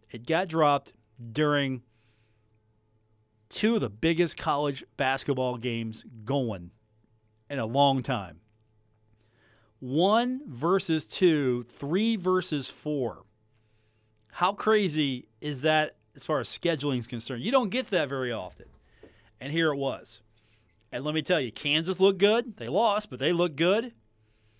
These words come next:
Duke looked good. Kentucky looked good. Uh, Michigan State, not so much.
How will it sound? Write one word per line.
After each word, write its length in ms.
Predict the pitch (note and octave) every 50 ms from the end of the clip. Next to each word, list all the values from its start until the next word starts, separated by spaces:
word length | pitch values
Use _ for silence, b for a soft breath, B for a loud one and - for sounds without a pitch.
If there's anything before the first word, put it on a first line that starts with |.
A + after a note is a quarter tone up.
| _ _ _ _ _ _ _ _ - C3 B2
Duke 320 | A2+ C3+ E3+ G3 A#3+ - -
looked 280 | G3 G#3 A#3 G#3 E3+
good. 360 | D#3 G3+ A3 A#3+ B3 B3+ B3+ - _ _ _ _ _ _ _ _ _ _ _ _ _ _ _ _ _ _ -
Kentucky 540 | - G2 G#2+ - - - A3 - A#3 A#3
looked 220 | A3+ A#3 A#3+ G3 E3
good. 400 | F3 G#3 A3+ A3+ A3+ G#3+ F#3+ - _ _ _ _ _ _ -
Uh, 200 | - - A2+ D3
Michigan 380 | G2+ G#3 G3+ - - F#3 F3+ E3
State, 280 | - - F3 D#3+ D#3
not 220 | C#3 C#3+ B2+ A#2+ -
so 100 | B2+ G2
much. 300 | - - - - -